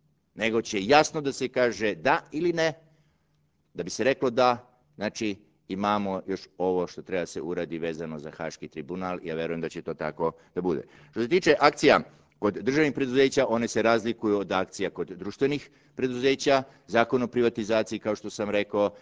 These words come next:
e, je to na drugi način tretirao i rekao je da mora da se donese poseban propis. I mi sa-,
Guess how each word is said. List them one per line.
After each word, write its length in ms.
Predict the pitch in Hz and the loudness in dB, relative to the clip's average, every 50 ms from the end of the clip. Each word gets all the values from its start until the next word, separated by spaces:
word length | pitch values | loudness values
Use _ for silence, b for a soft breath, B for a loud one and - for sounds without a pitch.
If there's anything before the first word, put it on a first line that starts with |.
| b b b _ _ | b b b _ _
e, 260 | - 87 87 82 80 - - | -6 -4 -4 -2 -4 -6 -6
je 300 | 90 95 92 90 87 78 - _ - | -4 -2 0 0 -2 -2 -6 _ 2
to 240 | 127 117 110 104 | 4 6 6 6
na 120 | 95 95 92 | 4 2 -2
drugi 220 | 104 135 139 147 | -4 -2 -2 0
način 340 | 139 139 139 135 - 139 120 | 0 0 0 0 0 -2 -4
tretirao 400 | - 123 - - 131 135 131 120 | -4 -6 -6 -2 -2 0 2 2
i 120 | 110 110 | 2 2
rekao 400 | 117 143 147 - - 160 160 160 | 4 2 2 2 4 4 6 6
je 220 | 160 151 156 151 147 - B B B | 6 6 4 2 0 -4 B B B
da 80 | 110 110 | -2 -2
mora 300 | 120 131 139 143 139 131 | 0 2 2 2 0 0
da 100 | 127 123 | -2 -4
se 140 | - - 113 | -6 -6 -4
donese 400 | 123 123 127 127 123 - 135 120 | -2 -2 -2 -2 -2 0 -2 -2
poseban 640 | - - 120 117 113 - - 123 104 104 117 117 | -2 -2 -2 -2 0 0 -2 -2 2 2 0 0
propis. 600 | - - 107 104 92 - - 71 65 - - - b b b b b b | 0 -2 -2 -2 -2 -2 -4 -10 -16 -16 -16 -18 b b b b b b
I 100 | 123 135 | -2 0
mi 200 | 151 160 160 131 | 0 0 -2 0
sa-, 220 | - 135 123 | 0 0 0